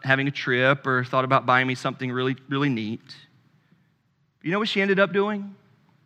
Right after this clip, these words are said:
She ended up getting my family and my friends together, playing ping pong, and having a taco bar.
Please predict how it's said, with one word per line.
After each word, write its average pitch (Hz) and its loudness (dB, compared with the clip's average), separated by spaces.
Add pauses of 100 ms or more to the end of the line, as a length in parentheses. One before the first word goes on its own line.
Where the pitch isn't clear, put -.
(720)
She - -6
ended 185 0
up 160 -6
getting 175 2
my 160 2
family 156 0
and 120 -6
my 120 -4
friends 139 -2
together, 123 -2 (1040)
playing 151 0
ping 143 0
pong, 117 -4 (760)
and 120 -6
having 113 0
a - -6
taco 104 -4
bar. - -14